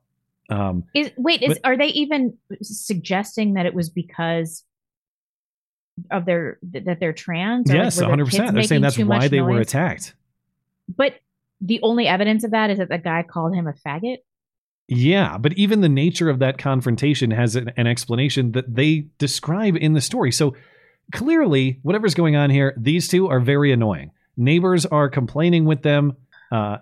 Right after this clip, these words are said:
Speaker 1: about noise issues, and apparently they're leaving their stuff everywhere. That much we gather. So as far as this physical conflict, the tranny says he heard the na-, he heard, okay,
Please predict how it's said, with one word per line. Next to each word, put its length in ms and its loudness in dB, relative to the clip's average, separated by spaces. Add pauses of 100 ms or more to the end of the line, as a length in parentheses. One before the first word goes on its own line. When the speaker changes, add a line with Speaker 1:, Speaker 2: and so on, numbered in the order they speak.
Speaker 1:
about 400 0
noise 440 4
issues, 600 2 (180)
and 100 0
apparently 320 0
they're 140 0
leaving 320 2
their 140 4
stuff 340 -2
everywhere. 400 -10
That 180 -4
much 220 -2
we 100 -2
gather. 380 -6 (720)
So 340 -2
as 100 -4
far 160 -4
as 120 -2
this 180 0
physical 420 0
conflict, 640 0
the 100 0
tranny 420 -2
says 260 0
he 180 0
heard 440 -2
the 80 2
na-, 180 2 (160)
he 120 2
heard, 560 -2
okay, 220 -2